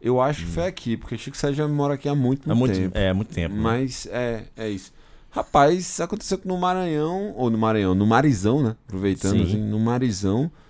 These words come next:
Speaker 1: o Jurássico resolveu, tipo, vestir a carapuça de Dinossauro Rex e trucidou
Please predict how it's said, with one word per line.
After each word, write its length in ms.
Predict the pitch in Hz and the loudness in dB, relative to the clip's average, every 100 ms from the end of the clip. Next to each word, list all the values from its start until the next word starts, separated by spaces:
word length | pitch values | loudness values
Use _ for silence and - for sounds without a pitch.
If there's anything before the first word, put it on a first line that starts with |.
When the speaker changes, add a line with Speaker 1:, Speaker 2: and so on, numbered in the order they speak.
| - - _ - | -20 -20 _ -14
Speaker 1:
o 580 | 202 147 226 311 311 294 | -10 -6 -4 -4 -2 -4
Jurássico 800 | 165 165 147 160 175 - - - - - - | -2 2 4 2 0 -6 -12 -14 -20 -20 -6
resolveu, 500 | 135 143 143 117 139 | -2 0 -2 0 -2
tipo, 420 | - - 180 180 156 - - _ - _ - - - - - | -4 -10 -8 -8 -10 -20 -20 _ -20 _ -20 -20 -20 -20 -8
vestir 480 | 123 117 - 139 139 | -4 -4 2 4 4
a 180 | 120 | 4
carapuça 680 | 101 120 110 - 113 - 113 | 0 0 0 0 -6 -4 -6
de 300 | 101 101 95 - | -4 -4 -6 -10
Dinossauro 560 | - 113 98 117 107 85 | -2 0 0 0 2 2
Rex 440 | 92 92 143 - | 0 -4 -6 -8
e 260 | 294 285 247 233 - - - _ - - - - - - - - | -4 -4 -4 -10 -20 -20 -20 _ -20 -20 -20 -20 -20 -20 -20 -8
trucidou 760 | - 151 - 190 104 98 95 | -4 -2 -2 -2 2 4 4